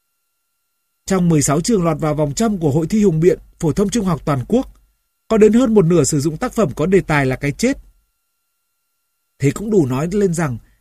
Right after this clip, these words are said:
đề tài này được quan tâm đến như thế nào. Đại ý của bộ phim của chúng tôi là thế này.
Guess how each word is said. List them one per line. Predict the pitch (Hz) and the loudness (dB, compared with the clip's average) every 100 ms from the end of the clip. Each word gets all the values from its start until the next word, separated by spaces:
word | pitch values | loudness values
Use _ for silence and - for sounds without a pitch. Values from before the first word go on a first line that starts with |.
| - | 0
đề | 202 | 2
tài | 185 196 | 4 2
này | 170 160 | 0 0
được | 151 | -2
quan | - 214 | -2 -4
tâm | 196 214 | -2 0
đến | 185 185 | 2 2
như | 233 | 0
thế | 214 | 0
nào. | 226 190 131 _ _ _ _ _ _ _ _ _ _ _ _ _ - | 0 -2 -6 _ _ _ _ _ _ _ _ _ _ _ _ _ -10
Đại | 165 165 | -6 -2
ý | 165 160 | -2 2
của | 202 | 2
bộ | 151 | 2
phim | 135 214 170 | 0 -2 -2
của | 143 | -4
chúng | 143 | -4
tôi | - 202 175 | 0 2 2
là | |
thế | 139 143 | -2 -4
này. | 190 160 | -4 -6